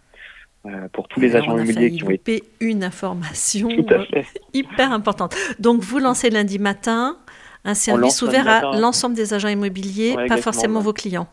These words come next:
Speaker 1: Voilà, tous les agents immobiliers qui ont été obligés de fermer leur agence, on leur offre gratuitement et sans engagement une vitrine digitale sur me-, Meilleurs Agents jusqu'au trente juin. Euh, tout ça dans l'optique de les aider à,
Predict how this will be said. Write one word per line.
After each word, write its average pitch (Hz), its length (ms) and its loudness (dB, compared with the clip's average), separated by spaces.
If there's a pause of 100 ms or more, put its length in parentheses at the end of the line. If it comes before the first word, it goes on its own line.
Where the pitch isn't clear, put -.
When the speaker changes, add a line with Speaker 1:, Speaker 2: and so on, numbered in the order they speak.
(100)
Speaker 1:
Voilà, 110 260 2
tous - 200 -14
les 147 120 0
agents 135 220 -2
immobiliers 123 320 -4
qui 120 80 -14
ont 107 80 -10
été 104 160 -12
obligés 113 240 -10
de 123 80 -10
fermer 113 240 -6
leur 104 160 -4
agence, 113 380 -8
on 113 80 -8
leur 104 180 -4
offre 117 180 -2 (120)
gratuitement 120 800 -8
et 98 240 -6
sans 120 160 -6
engagement 110 520 -4 (460)
une 104 140 -4
vitrine 113 340 -4
digitale 110 400 -4
sur - 160 -10
me-, 98 260 -6
Meilleurs 110 320 0
Agents 110 220 -6
jusqu'au 113 300 -8
trente 110 220 -4
juin. 101 220 -6 (540)
Euh, 92 220 -6
tout - 160 -12
ça 120 160 0
dans 110 80 -2
l'optique - 300 -4
de 104 100 -2
les 101 200 0
aider 117 280 2
à, 101 200 -2